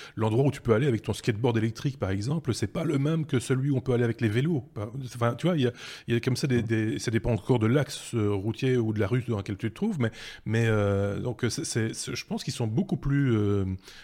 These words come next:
Speaker 1: contraignants, euh, à certains égards que, que, que, que chez nous. On a encore un espèce d'un semblant de, on peut encore dire, «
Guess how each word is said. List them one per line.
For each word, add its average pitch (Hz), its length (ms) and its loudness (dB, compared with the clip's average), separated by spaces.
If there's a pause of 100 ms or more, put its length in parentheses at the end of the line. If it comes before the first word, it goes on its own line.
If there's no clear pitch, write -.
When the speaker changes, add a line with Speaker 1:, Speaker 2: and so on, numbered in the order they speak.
(140)
Speaker 1:
contraignants, 156 720 2
euh, 113 200 0
à 113 60 -4
certains 120 280 -4
égards 110 340 -4
que, 123 160 0
que, 104 340 -2
que, 104 240 0
que - 160 -4
chez - 160 0
nous. 151 160 4
On 120 140 4
a 117 40 0
encore 123 280 -4
un 110 120 -2
espèce 135 300 -4
d'un 127 120 2
semblant 135 280 4
de, 135 160 4 (920)
on 107 60 -6
peut 120 100 4
encore 117 220 4
dire, « 143 120 2